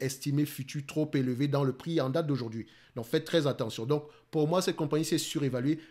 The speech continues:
mais c'est une très belle entité à avoir en portefeuille. Si on vous distribue la totalité des bénéfices nets ici en dividendes, d'accord, quel est le rendement que vous pouvez espérer en date d'aujourd'hui au prix actuel ? Trois point trente-deux pour cent. Et il y a de fortes chances qu'elle distribue un dividende tôt ou tard. Ok ?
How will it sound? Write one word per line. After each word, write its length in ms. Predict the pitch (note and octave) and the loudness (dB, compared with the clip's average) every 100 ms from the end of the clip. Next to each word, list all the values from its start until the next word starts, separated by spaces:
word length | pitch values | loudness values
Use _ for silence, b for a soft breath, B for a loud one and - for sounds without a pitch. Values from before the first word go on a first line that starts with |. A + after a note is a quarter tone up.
| - | -6
mais 80 | |
c'est 120 | C3 D3+ | -2 -2
une 100 | C#3+ | 0
très 180 | F#3+ | 0
belle 140 | F#3 D#3+ | 2 2
entité 380 | C#3+ C#3 D#3+ D#3+ | 0 0 0 2
à 100 | C3 | 0
avoir 300 | B2+ D#3+ C#3 | 2 2 2
en 80 | |
portefeuille. 460 | B2 D#3 D3 C#3 A2+ B B | -2 -4 -2 -2 -4 B B
Si 120 | - | 0
on 40 | G3 | 2
vous 120 | F#3 | 2
distribue 280 | D#3 F3 F#3 | -2 -2 2
la 140 | D#3+ | 2
totalité 320 | E3+ D#3+ D3+ | 2 0 0
des 80 | E3 | 2
bénéfices 380 | D3+ D3 E3+ - | 2 0 -2 -2
nets 180 | E3 D#3 | -2 -2
ici 280 | - D#3+ B B F3 | -4 -6 B B 0
en 240 | G#3 G3+ | 4 4
dividendes, 720 | D#3 D#3+ D3+ D3+ F3+ E3 B2+ - | 2 0 2 4 4 4 2 -2
d'accord, 460 | - B2 D3 E3 E3+ B | -2 0 2 2 2 B
quel 160 | - F#3+ | 2 6
est 60 | F3+ | 6
le 80 | |
rendement 340 | D#3+ D3+ D#3 E3+ | 6 4 2 0
que 100 | F3 | 0
vous 60 | |
pouvez 320 | D#3 D3+ E3 C#3+ | -2 0 2 2
espérer 380 | C#3 - C#3+ D#3 | 0 0 0 2
en 100 | C#3+ | 2
date 200 | D#3 D3 | 2 2
d'aujourd'hui 260 | C3 C3+ | 0 2
au 60 | D3+ | 0
prix 180 | D3+ C#3+ | 0 0
actuel ? 300 | B2+ D#3 D3+ B - | 0 -2 -2 B 0
Trois 180 | E3 | 0
point 120 | D#3+ D3+ | 2 -2
trente-deux 300 | C#3 B2+ C#3+ | -2 0 -2
pour 180 | C#3+ | -4
cent. 180 | - B2 B B B | -12 -12 B B B
Et 180 | C3+ D3+ | 2 4
il 140 | D#3 | 4
y 60 | D3+ | 2
a 60 | |
de 100 | C#3+ | 0
fortes 220 | C3 D3+ D3+ | -2 -4 -2
chances 220 | D3 C#3 | -4 -2
qu'elle 160 | D3 | -2
distribue 280 | C3 - C#3 | -2 -2 0
un 40 | C3+ | 0
dividende 420 | A#2 A#2 C3 C3 | -2 -4 -4 0
tôt 100 | C3+ | 0
ou 80 | B2 | 0
tard. 300 | A#2+ G#2+ - B B | -4 -8 -12 B B
Ok ? 200 | A#2 D#3 | -4 2